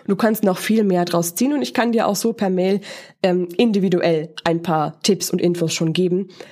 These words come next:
Oder wir machen es direkt so, dass du ein kostenloses Startertraining bei mir buchst. Da finden wir innerhalb der ersten dreißig Minuten schon mal raus mit den Infos, die du ja vorher schon gesammelt hast,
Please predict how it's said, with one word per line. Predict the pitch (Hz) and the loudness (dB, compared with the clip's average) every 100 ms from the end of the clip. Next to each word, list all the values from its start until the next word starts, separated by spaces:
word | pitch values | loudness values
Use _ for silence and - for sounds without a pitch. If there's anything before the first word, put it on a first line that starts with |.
| - _ | -20 _
Oder | 233 262 269 | 0 2 2
wir | 214 | 2
machen | 208 220 | 0 0
es | |
direkt | 214 196 175 - | 0 0 0 0
so, | 196 226 | 0 2
dass | 196 175 | 0 0
du | 185 | 0
ein | 175 | 0
kostenloses | 254 277 - 208 190 165 | 0 0 2 2 2 0
Startertraining | - 214 220 - 202 196 196 | 0 0 0 0 0 2 2
bei | 185 | 0
mir | 185 180 | 2 0
buchst. | 170 202 214 - | 0 -2 -2 -2
Da | |
finden | 175 214 247 214 | 2 0 0 0
wir | 202 185 | 0 2
innerhalb | 185 180 175 | 2 0 0
der | 180 190 | 0 0
ersten | 269 - | 0 0
dreißig | 233 214 220 208 | 0 0 0 0
Minuten | 202 214 240 240 | 0 0 0 0
schon | 214 180 | 0 0
mal | 160 | 2
raus | 160 185 294 - | 2 2 0 0
mit | 170 | 0
den | 165 | 2
Infos, | 160 185 220 226 | 2 0 0 -2
die | - 175 | -2 0
du | |
ja | 170 165 | 2 0
vorher | 165 180 170 | 0 0 0
schon | 170 | 0
gesammelt | 156 156 240 170 160 | 0 2 2 0 0
hast, | 196 - | -2 -2